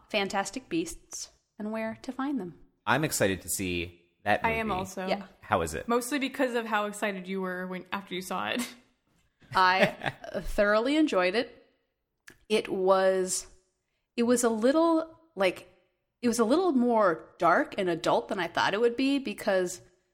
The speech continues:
Speaker 1: of just, you know, the name, and it seems like it's all about, like, fantastical beasts. But it's actually, like, a really good continuation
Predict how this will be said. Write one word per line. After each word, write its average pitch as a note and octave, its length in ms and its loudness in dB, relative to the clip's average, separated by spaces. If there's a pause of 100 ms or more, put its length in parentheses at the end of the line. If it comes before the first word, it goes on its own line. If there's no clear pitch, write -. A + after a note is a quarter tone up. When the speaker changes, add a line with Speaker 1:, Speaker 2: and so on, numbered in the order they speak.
(120)
Speaker 1:
of F#3 200 0
just, - 220 -8
you F#3+ 220 0
know, F3+ 80 2
the E3+ 80 0
name, E3 360 0
and D#3+ 80 0
it - 100 -6
seems F3+ 240 -2
like F3+ 100 -2
it's - 100 -6
all E3+ 120 4
about, D3+ 240 0
like, D#3 260 -2 (160)
fantastical F3 560 -2
beasts. E3+ 540 -2 (320)
But A3+ 100 2
it's A#3 100 4
actually, G3+ 360 4
like, F#3 120 -2
a F3+ 60 -4
really G#3 360 0
good G3+ 220 -2
continuation F#3+ 880 -2